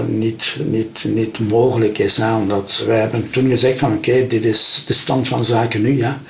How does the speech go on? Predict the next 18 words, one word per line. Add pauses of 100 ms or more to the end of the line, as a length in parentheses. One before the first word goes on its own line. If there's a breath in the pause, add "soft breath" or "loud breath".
Wij, (100)
wij, (480 loud breath)
eh,
we
hebben
daar
een
zeker
begrip
voor,
zelfs
als
we
niet
akkoord
zijn (360 loud breath)
ten
volle.